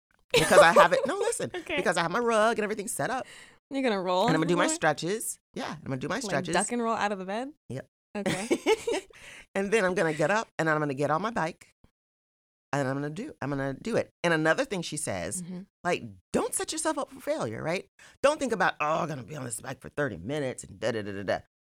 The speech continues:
Speaker 1: She's like, "Guess what? Do it for ten minutes.
Speaker 2: Mm-hmm.
Speaker 1: Just do it for ten minutes."
Speaker 2: Yeah.
Speaker 1: And then you feel like you accomplished something. "Okay, I got out of the bed, I stretched, and I was on my bike for ten minutes." She said,
Speaker 2: Mm-hmm.
Speaker 1: "Before you know it,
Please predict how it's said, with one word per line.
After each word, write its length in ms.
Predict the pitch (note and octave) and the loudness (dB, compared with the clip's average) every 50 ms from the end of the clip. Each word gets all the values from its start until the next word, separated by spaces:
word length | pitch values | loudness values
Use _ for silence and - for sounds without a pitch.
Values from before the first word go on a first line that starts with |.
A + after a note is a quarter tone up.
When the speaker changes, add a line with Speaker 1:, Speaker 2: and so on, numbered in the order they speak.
| _ _ | _ _
Speaker 1:
She's 140 | - B3 | -10 -8
like, 80 | C4 B3+ - _ - | -8 -8 -10 _ -10
"Guess 200 | A3 G#3+ - - | -8 -8 -6 -6
what? 180 | E3+ - - _ - | -6 -8 -8 _ -8
Do 100 | C4 E4+ | -6 -6
it 60 | E4+ | -6
for 100 | - B3 | -8 -12
ten 220 | - - E3+ D3 | -10 -8 -8 -8
minutes. 400 | C3 A#2 G2 - - _ - - - | -6 -8 -8 -10 -12 _ -18 -12 -8
Speaker 2:
Mm-hmm. 240 | A#3 G3+ F3 F#3+ F#3+ | -8 -8 -8 -10 -10
Speaker 1:
Just 160 | - F#3 F3 | -10 -6 -2
do 80 | - A3 | -2 -2
it 80 | G#3 - | -2 -2
for 80 | G#3 | -6
ten 280 | G3+ - - C#3 C3+ C3+ | -8 -6 -6 -6 -4 -4
minutes." 420 | B2 F#2 - - - - - - - | -4 -6 -6 -8 -10 -12 -14 -12 -10
Speaker 2:
Yeah. 200 | F#3 E3+ - - - - - _ | -10 -10 -10 -10 -12 -16 -8 _
Speaker 1:
And 120 | D#3+ E3+ | -2 2
then 240 | F3+ F3+ F3+ F3 F3 - _ _ _ | 2 2 0 -2 -6 -14 _ _ _
you 120 | - E3+ D#3+ - _ | -10 -10 -10 -8 _
feel 160 | E3 E3 E3 | -2 0 0
like 160 | D#3+ D3+ D3+ | 0 0 -2
you 60 | D3 C#3 | -4 -8
accomplished 460 | B2+ - - C#3 B2+ - A2 - - | -8 -8 -8 -8 -8 -8 -12 -8 -8
something. 340 | - F2+ - - E2 E2 G2 | -8 -8 -8 -10 -10 -8 -8
"Okay, 400 | C#3 - - C#4 C#4 - - - _ - - - - - | -8 -8 -10 -12 -12 -12 -14 -14 _ -20 -20 -16 -8 -8
I 80 | C3 | -6
got 160 | B2 - D3 | -2 0 2
out 80 | E3+ F#3 | 2 2
of 60 | F#3 F#3+ | 2 2
the 40 | |
bed, 200 | D3+ D3 C3+ C3 | 0 0 0 0
I 80 | F2 B2 | -2 -2
stretched, 480 | B2+ - - - D3 - - - - - | -4 -6 -4 -4 -4 -4 -4 -10 -12 -10
and 80 | A#2+ A2 | -10 -8
I 60 | F#2+ | -8
was 120 | F2+ F2+ | -8 -8
on 160 | G2+ C#3 G3 | -6 -6 -2
my 120 | G#3 G3 F#3 | -2 -2 -2
bike 180 | E3+ E3 D3+ | -2 -2 -4
for 100 | - - | -4 -10
ten 280 | - - - - D#3 C#3 | -16 -12 -8 -6 -4 -4
minutes." 320 | C3+ A2+ F#2+ - - - - | -4 -4 -6 -8 -10 -10 -8
She 360 | C#4+ D4 D#4+ F4 F4+ E4+ E4 | -6 -4 -4 -4 -2 -2 0
said, 120 | F4+ A#3 G3 | 0 0 0
Speaker 2:
Mm-hmm. 60 | G3 | 0
Speaker 1:
"Before 220 | G3+ G3+ A3+ B3+ C4 | -2 2 2 2 2
you 120 | A#3 A3+ | 2 0
know 240 | A3 A3 B3 C4+ D4+ | 0 0 2 4 4
it, 160 | D4 C4+ - | 4 4 2